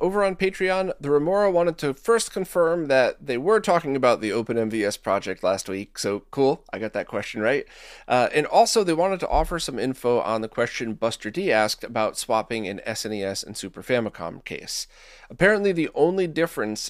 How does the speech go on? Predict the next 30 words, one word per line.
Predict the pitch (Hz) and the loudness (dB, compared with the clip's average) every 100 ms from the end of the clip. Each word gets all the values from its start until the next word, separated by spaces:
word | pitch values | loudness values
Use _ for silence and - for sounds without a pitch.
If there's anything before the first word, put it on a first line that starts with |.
| - | -10
involving | 120 107 113 107 | -4 0 0 -2
the | 101 | -8
board | - 214 151 135 | 0 4 6 4
is | 98 117 | 0 -6
the | 117 | -4
molding | 113 113 123 107 | 0 0 0 -4
of | 113 | -6
the | - | -10
plastic | - 135 131 - 113 - | -2 2 2 0 -10 -8
around | 101 95 101 - | -6 -4 -6 -10
the | 87 | -16
power | - 92 98 92 | -6 -4 -4 -6
and | 101 | -8
video | 90 90 82 113 | -12 -10 -2 0
out. | 92 - _ - - - | 0 -2 _ -20 -20 -14
The | 123 | -8
Super | - 147 143 | -4 -4 -4
Famicom | 135 135 135 139 127 123 | 0 2 2 0 2 2
and | 90 107 92 | 0 -6 -4
most | 117 - | -4 0
likely | 110 110 110 | 0 0 -4
the | 107 101 | -6 -8
pal | - 110 110 | 0 2 2
S | 120 - | -2 -8
N | 101 | -8
E | 92 | -4
S | 92 98 | -4 -4
have | - 95 | -8 -10
a | - | -6
step | - - 151 110 - | -6 0 0 0 -4